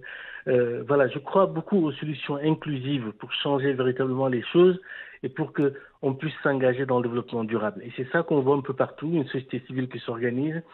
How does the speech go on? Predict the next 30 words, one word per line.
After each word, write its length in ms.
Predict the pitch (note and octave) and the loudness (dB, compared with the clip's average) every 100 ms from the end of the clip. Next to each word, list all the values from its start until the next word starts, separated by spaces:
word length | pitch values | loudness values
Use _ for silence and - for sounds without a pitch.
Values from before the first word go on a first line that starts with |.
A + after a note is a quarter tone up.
| - - - | -18 -14 0
euh, 480 | D3 B2 B2 A2+ A#2 | 6 6 6 0 -4
des, 200 | A2+ C3 | -2 -4
des, 200 | B2 B2 | -2 -6
des, 180 | B2 A#2+ | -4 -6
des, 340 | A#2 A#2+ C3+ | -6 -4 0
des 220 | C#3 D3+ | 4 4
jeunes 300 | C3 D#3 D#3+ | 6 6 4
qui 100 | D#3 B2+ | 2 -2
se 60 | C3 | 4
mettent 240 | C3 C3 | 4 4
en 100 | C3+ | 2
réseau 380 | B2+ B2 C3 C#3+ | 4 2 2 2
et 120 | A#2+ | 0
qui 140 | - A#2 | -2 0
manifestent. 600 | B2+ C3 B2+ G#3+ G#3 - B2+ - - - - | 2 2 4 4 4 -6 -12 -12 -14 -12 0
Euh, 560 | B2+ B2 A#2 A#2+ B2+ B2+ | 4 4 4 -2 -6 -4
voilà, 260 | C3 D#3+ C3 | 2 2 2
c'est, 160 | - A#2+ - | 0 -4 -2
c'est, 200 | B2+ - | -6 -6
je, 120 | B2+ C3 | -6 -8
je 200 | C3 C#3 | -6 -8
suis 180 | - G3+ | -4 -2
très 200 | - F3+ | 2 2
optimiste 420 | F3+ E3 F3 - - | 0 0 0 0 -8
sur 160 | C#3+ C3+ | -2 2
l'engagement 540 | C#3+ C#3+ C#3 C3+ C3+ | 4 4 0 2 -2
de 120 | B2 A#2 | -2 -4
ces 140 | A#2+ | -4
jeunes, 260 | A2+ D3 E3 - - - - - | -2 -2 -2 -8 -18 -18 -12 -4
euh, 240 | A#2+ A#2 | -2 -2